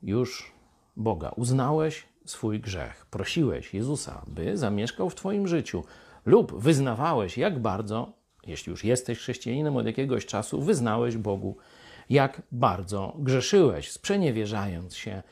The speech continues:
Bożemu świadectwu, bo ty miałeś nieść światu. Właśnie wzór jak Chrystus troszczy się i przewodzi swoim Kościołem, a byłeś jakimś podnóżkiem, popychadłem dla swojej żony.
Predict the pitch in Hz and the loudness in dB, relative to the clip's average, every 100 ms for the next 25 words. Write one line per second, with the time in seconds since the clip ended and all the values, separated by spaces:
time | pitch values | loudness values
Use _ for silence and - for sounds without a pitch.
0 | _ 139 151 107 82 80 110 104 170 - | _ 2 2 2 -2 -4 -2 4 6 4
1 | - - - _ 95 78 - - 113 76 | -4 -14 -16 _ -8 -8 -8 -4 -4 -2
2 | 87 76 76 - 98 202 - - 185 156 | -4 -4 -4 -4 -2 -2 -4 -4 0 0
3 | - 78 - _ _ _ _ _ _ - | -2 -10 -12 _ _ _ _ _ _ -4
4 | 123 85 - 101 120 170 131 98 76 - | -2 0 0 0 6 8 8 4 -6 0
5 | 202 180 - 76 - _ _ _ _ _ | 2 2 0 -10 -12 _ _ _ _ _
6 | - 160 151 - 98 87 95 - 135 180 | 2 4 4 0 -8 -6 -4 0 4 4
7 | 135 104 - 180 165 131 - - 214 139 | 4 -2 -2 0 0 0 -4 0 2 2
8 | 69 64 _ _ _ 220 185 113 110 - | 0 -8 _ _ _ 6 8 6 4 -6
9 | _ _ _ - - 151 - - 156 135 | _ _ _ -10 -4 -4 -2 2 4 4
10 | 127 - 135 - 269 127 - 82 98 107 | 0 -2 -2 0 0 -2 -2 -4 -4 -4
11 | 127 113 - 95 95 156 208 92 | 0 -2 -2 -2 0 2 4 2